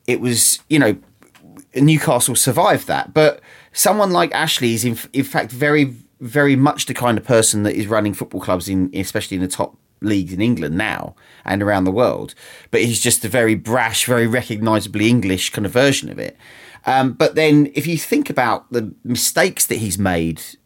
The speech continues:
um, I mean, I mean, we can go into, you know, sacking Sam Allardyce. I mean, <laughs> many people probably don't see that as a mistake, but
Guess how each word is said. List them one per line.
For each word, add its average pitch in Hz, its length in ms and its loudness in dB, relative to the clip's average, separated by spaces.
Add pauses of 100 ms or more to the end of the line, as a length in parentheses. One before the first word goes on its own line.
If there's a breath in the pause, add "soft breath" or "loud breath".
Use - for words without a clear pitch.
(260)
um, 110 600 2 (220)
I 151 80 2
mean, 143 720 2
I 151 60 0
mean, 147 120 6
we 139 120 6
can 151 140 4
go 160 340 6 (100)
into, 123 560 2
you 113 140 0
know, 101 80 0
sacking 117 420 -2
Sam 107 300 0
Allardyce. 113 580 0
I 113 60 -8
mean, 117 140 2
<laughs> - 20 0
many 135 160 4
people 98 240 -4
probably 104 240 -4
don't 107 200 0
see 147 140 4
that - 140 0
as 90 80 -6
a 101 40 -4
mistake, 80 440 -6
but 95 180 -4